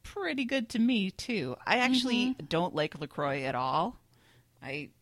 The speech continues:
Speaker 1: I don't know what it is. I just don't like the flavors, but, um, I would try that. Uh, then there's,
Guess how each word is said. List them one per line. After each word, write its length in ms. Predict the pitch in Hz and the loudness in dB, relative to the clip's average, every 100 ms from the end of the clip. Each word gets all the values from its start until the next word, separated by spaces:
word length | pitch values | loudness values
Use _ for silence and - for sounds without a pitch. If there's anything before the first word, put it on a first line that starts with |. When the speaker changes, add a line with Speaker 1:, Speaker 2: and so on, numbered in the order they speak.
| _ - | _ -10
Speaker 1:
I 80 | 156 | -6
don't 120 | 151 | -2
know 100 | 139 | -2
what 100 | 135 | -2
it 60 | 131 | -2
is. 160 | 135 - | -4 -4
I 80 | 151 | -4
just 120 | - | -2
don't 120 | 156 | -2
like 140 | 143 | -2
the 80 | 147 | -4
flavors, 480 | 143 151 135 131 - - | -2 0 0 -2 -4 -4
but, 320 | 147 135 - - | -2 -2 -4 -8
um, 240 | 151 147 156 | -2 -2 0
I 140 | 147 | 2
would 140 | 269 - | 0 0
try 160 | 135 | 0
that. 240 | 151 139 - _ _ _ _ _ _ _ _ _ _ - - - - - | 2 0 -2 _ _ _ _ _ _ _ _ _ _ -20 -20 -20 -20 -2
Uh, 100 | 208 | 0
then 420 | 208 320 359 339 277 | 2 2 2 0 -2
there's, 380 | 330 330 - | -2 -2 -6